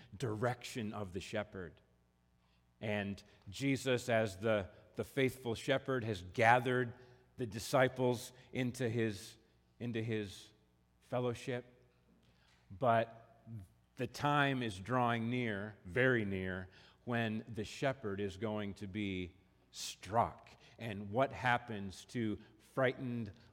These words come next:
little, confused, dumb sheep when the shepherd is struck and attacked? What happens is that the sheep, they scatter.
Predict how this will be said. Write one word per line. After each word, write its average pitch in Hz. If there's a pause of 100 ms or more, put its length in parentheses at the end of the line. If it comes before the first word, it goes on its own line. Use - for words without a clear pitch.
little, 110 (420)
confused, 120 (240)
dumb 117
sheep - (360)
when 113
the 101
shepherd 110 (220)
is 101
struck - (340)
and 113
attacked? 98 (320)
What 92
happens 95
is 85
that 95
the 107
sheep, 123 (2500)
they 107
scatter. 117